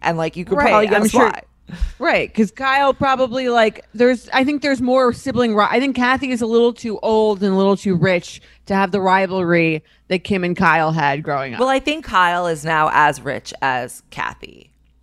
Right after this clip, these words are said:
Speaker 2: But back in the
Speaker 1: But
Speaker 2: day, I'm saying back when
Speaker 1: Right.
Speaker 2: this started, or, like, back in, like, Ki-, Ki-, I think Kathy is, like, significantly older than them.
Speaker 1: She's, like, yeah, she is not sign-, like, she's a bit older, like, a few, like, enough.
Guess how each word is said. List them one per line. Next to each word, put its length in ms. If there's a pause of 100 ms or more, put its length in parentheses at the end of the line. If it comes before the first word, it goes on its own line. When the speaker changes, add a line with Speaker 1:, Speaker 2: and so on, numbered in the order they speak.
(140)
Speaker 2:
But 160
back 260
in 120
the 80
Speaker 1:
But 60
Speaker 2:
day, 280
I'm 100
saying 280
back 280
when 120
Speaker 1:
Right. 60
Speaker 2:
this 120
started, 580
or, 220
like, 360
back 360
in, 400
like, 220 (120)
Ki-, 300
Ki-, 80
I 200
think 260 (800)
Kathy 340
is, 100
like, 140
significantly 580
older 340
than 120
them. 260 (560)
Speaker 1:
She's, 360
like, 240
yeah, 200
she 280
is 440
not 280
sign-, 420
like, 180 (220)
she's 280
a 40
bit 160
older, 340 (120)
like, 180
a 40
few, 360
like, 160 (260)
enough. 480